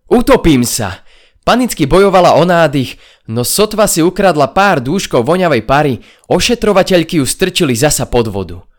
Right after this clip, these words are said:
„Utopia ma!“ Strach ju opantal. Človek môže byť poslušný do istej rozumnej miery, všetko má však svoje medze.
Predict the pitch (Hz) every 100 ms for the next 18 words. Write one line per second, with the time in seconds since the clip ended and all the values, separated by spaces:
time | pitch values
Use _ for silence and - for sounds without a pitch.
0 | _ _ _ - 214 262 - 170 123 107
1 | - - - _ - - 156 160 143 127
2 | 131 127 110 98 98 85 - _ _ _
3 | _ _ _ _ - 147 160 143 113 147
4 | 220 220 147 - 185 214 190 - 139 113
5 | 139 190 - 127 131 160 175 123 107 123
6 | 139 135 98 - _ _ - - 208 -
7 | 190 151 120 - 117 - 135 123 110 117
8 | 101 92